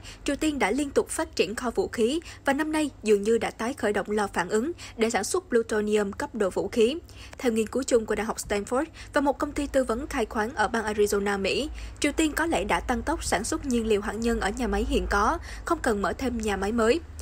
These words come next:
Nhà máy Pyeongchang và mỏ liên kết là nguồn cung cấp bánh vàng duy nhất được công khai của Triều Tiên. Bánh vàng, loại bột urani thu được từ các dung dịch lọc, chính là tiền chất chế tạo nhiên liệu hạt nhân. Theo báo cáo, hình ảnh vệ tinh cho thấy Triều Tiên đang mở rộng lò phản ứng hạt nhân Jongbyon,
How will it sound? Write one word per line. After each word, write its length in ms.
Nhà 100
máy 220
Pyeongchang 500
và 120
mỏ 160
liên 200
kết 220
là 120
nguồn 220
cung 80
cấp 140
bánh 240
vàng 240
duy 120
nhất 220
được 120
công 120
khai 200
của 120
Triều 180
Tiên. 260
Bánh 240
vàng, 220
loại 160
bột 200
urani 480
thu 160
được 220
từ 120
các 260
dung 200
dịch 140
lọc, 240
chính 180
là 140
tiền 160
chất 360
chế 180
tạo 280
nhiên 220
liệu 140
hạt 160
nhân. 180
Theo 120
báo 140
cáo, 300
hình 160
ảnh 160
vệ 140
tinh 200
cho 120
thấy 320
Triều 160
Tiên 240
đang 200
mở 120
rộng 240
lò 180
phản 200
ứng 120
hạt 180
nhân 280
Jongbyon, 460